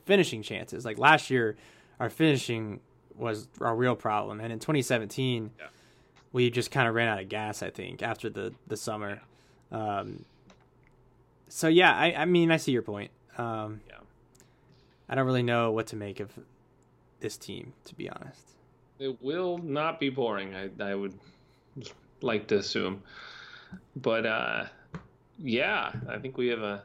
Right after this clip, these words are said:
Speaker 2: another one, though. Another question. Let's see here.
Speaker 1: It is from,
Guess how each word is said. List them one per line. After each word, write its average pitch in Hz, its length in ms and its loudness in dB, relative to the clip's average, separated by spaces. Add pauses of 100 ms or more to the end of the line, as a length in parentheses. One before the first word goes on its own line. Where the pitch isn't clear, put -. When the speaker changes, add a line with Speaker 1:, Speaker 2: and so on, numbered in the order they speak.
(140)
Speaker 2:
another 123 340 -4
one, 82 280 -6
though. - 220 -10 (600)
Another - 200 -8
question. - 440 -8 (4000)
Let's - 160 -10
see - 280 -12
here. 95 180 -12 (760)
Speaker 1:
It 139 200 0
is 139 240 4
from, 135 640 0